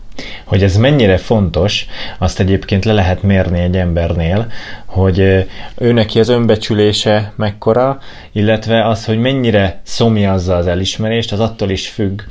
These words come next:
hogy ugye a szeretett nyelvek közül melyik az, ami őnála a kidomborodó. Érdemes megcsinálni a tesztet, ha még nem csináltátok meg. De nézzük meg azokat a szituációkat, amikor ez a mi példánkban, a mi életünkben előkerült,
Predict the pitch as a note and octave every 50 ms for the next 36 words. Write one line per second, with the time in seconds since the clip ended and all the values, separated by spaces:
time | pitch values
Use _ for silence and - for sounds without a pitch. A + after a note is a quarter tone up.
0 | - - - - - - - G2 F#2+ - - - - - - - F#2+ F#2+ F#2+ F#2+
1 | F#2+ - - A2 G2+ F#2+ - G2 F#2 F#2+ G#2+ G2+ G2 F#2+ F#2+ F#2 F2+ - - F#2+
2 | G#2 G#2 G2+ G#2 G2+ G2 F#2+ - G2 F#2+ G#2 F#2+ G2 G2 F#2+ F#2+ - - - -
3 | - G#2 G2+ G2 G2 F#2+ F#2 F#2 F#2 F2+ F2+ F2 F2 F2+ - - A2 G2 G#2 G2
4 | G2 F#2+ F#2 G2+ G2+ F#2+ G#2 G2+ G#2 G#2+ G2 G2 F#2+ F#2 E2+ - - G2 F#2+ -
5 | - - F#2 F2+ F2+ F2+ F2+ F2 - - G2+ F2+ - - F2+ E2 E2+ E2+ F2+ F2
6 | E2+ F2 F2 E2+ E2 - - F#2+ F2 E2+ E2+ E2 - F#2 F2 - F2+ E2 - F#2+
7 | G#2 A#2+ C3+ - - - - - - - - G#2+ G#2 A#2 C#3+ D3+ B2+ G#2+ G#2+ -
8 | A2 G#2+ G#2 C3 C3+ C3+ A2+ - G2 - - - - A2+ G2+ - G#2 F#2+ F#2 F2
9 | F2 - - - F#2+ F#2+ G2 - A#2+ A#2 - G2+ G2+ G2 - - G2 G2 - -
10 | - - - G2+ G2 A2+ B2 C3 A#2 - A2+ G2+ F#2+ F#2 F#2 F#2 F2+ F#2 F#2 F#2
11 | F#2+ F#2+ F#2+ G2+ G2+ G2 F#2 F#2 F2 F2+ F2 - - G2 F2 F2 F2 F2 F2 E2+
12 | E2+ F2+ G2 G2+ G#2 - B2 B2 B2+ B2+ B2 B2